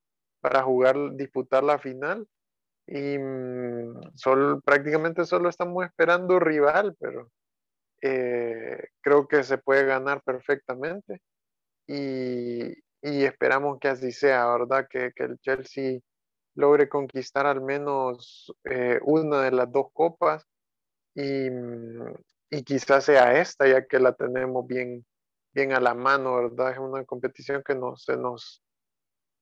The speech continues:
no se nos da tanto, ¿verdad? Pero aún así, eh, ya no, ya a ratos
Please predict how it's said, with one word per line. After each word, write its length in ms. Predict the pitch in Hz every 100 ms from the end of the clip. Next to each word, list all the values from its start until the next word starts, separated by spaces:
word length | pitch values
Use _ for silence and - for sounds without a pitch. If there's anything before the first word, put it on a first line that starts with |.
| _ 135 135
no 180 | 147 151
se 120 | 143
nos 300 | 160 156 143
da 200 | 139 151
tanto, 460 | - 185 202 - 135
¿verdad? 400 | 127 127 175 190 _ _ _ _ -
Pero 680 | 143 135 131 131 127 123 123
aún 320 | 127 135 143
así, 460 | 131 175 208 202 - _
eh, 760 | 131 123 120 117 117 123 - - _ _
ya 360 | 123 139 143 139
no, 340 | 135 127 123 131
ya 300 | 143 143 139
a 40 |
ratos 360 | 135 139 139